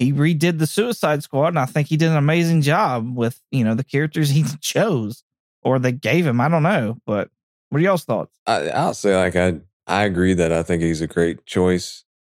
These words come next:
Speaker 2: Obviously, something's not working necessarily at, uh, with that whole D C U. But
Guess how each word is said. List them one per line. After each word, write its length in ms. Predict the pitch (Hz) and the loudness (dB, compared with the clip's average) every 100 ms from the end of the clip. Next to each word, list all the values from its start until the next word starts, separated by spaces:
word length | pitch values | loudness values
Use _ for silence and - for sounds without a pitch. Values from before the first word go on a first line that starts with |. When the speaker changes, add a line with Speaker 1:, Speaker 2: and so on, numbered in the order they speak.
| - | -2
Speaker 2:
Obviously, 840 | 80 82 95 95 113 113 117 123 _ _ _ _ | 0 0 0 -2 0 2 2 -2 _ _ _ _
something's 520 | - 90 87 92 87 | -4 -2 0 0 2
not 280 | 90 92 82 | 0 0 0
working 560 | 90 92 98 117 127 110 _ - | 0 0 0 -2 -2 -6 _ -8
necessarily 640 | 127 113 - 123 120 127 127 | -2 -2 0 0 2 2 2
at, 240 | 98 - - 95 | 0 -2 -6 -2
uh, 120 | 95 | 0
with 140 | 98 | 2
that 120 | 104 | 0
whole 200 | 95 104 | 2 2
D 180 | 98 104 | 2 0
C 320 | 104 113 110 110 | 0 0 0 2
U. 280 | 123 127 - _ _ _ - | 0 -2 -6 _ _ _ -12
But 380 | 95 92 80 | -2 0 0